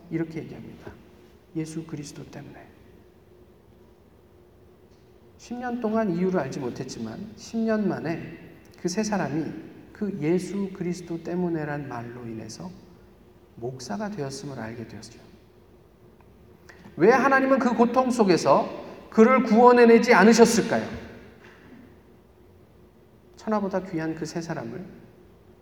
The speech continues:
하나님의 자녀로 만들기 위해. 하나님은 어쩌면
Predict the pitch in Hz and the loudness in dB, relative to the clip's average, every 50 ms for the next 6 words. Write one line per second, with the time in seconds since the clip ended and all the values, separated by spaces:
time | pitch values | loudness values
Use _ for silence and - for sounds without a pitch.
0 | _ _ _ - - 196 190 190 180 180 175 180 180 - - 143 143 147 143 143 | _ _ _ -12 -8 -6 -4 -4 -2 -2 -4 -4 -6 -8 -10 -8 -8 -6 -6 -6
1 | 147 143 127 120 127 127 127 135 127 127 127 - - 113 113 107 113 - - - | -6 -8 -8 -10 -12 -12 -10 -10 -10 -10 -12 -14 -14 -16 -16 -16 -16 -18 -20 -20
2 | - - - - - _ _ _ _ _ - - - - _ _ _ _ _ - | -20 -20 -20 -20 -20 _ _ _ _ _ -20 -20 -20 -20 _ _ _ _ _ -20
3 | - - _ _ _ _ _ - - 175 175 175 190 160 123 - - - 185 180 | -20 -20 _ _ _ _ _ -12 -8 -6 -4 -4 -4 -4 -6 -6 -4 -2 -2 -2
4 | 147 117 113 113 - - - - - | -2 -4 -6 -10 -12 -14 -16 -18 -16